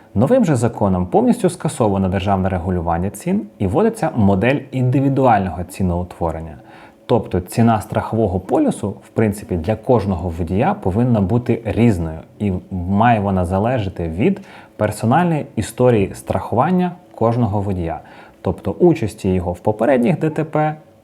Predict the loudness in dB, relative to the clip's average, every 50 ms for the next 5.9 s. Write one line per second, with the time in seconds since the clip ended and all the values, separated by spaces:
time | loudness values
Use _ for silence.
0 | _ -10 -6 -6 -4 -4 -4 -4 -4 -4 -2 -4 -4 -2 -2 -4 -2 -2 -2 -2
1 | -2 -2 -2 -2 0 0 0 2 2 2 2 2 2 2 0 -2 -2 -2 -2 -2
2 | -2 -2 -4 -8 -12 -18 -14 -6 -2 0 0 2 2 0 0 0 0 0 -2 -2
3 | -2 -2 -4 -2 0 0 0 0 0 -4 -8 -6 -4 -2 0 2 2 2 0 0
4 | 0 0 0 0 -4 -4 -4 -4 -2 0 0 0 0 -2 -4 -8 -8 -2 0 0
5 | 0 2 0 -2 -2 -2 -4 -4 -2 0 0 0 -2 -2 -2 -4 -4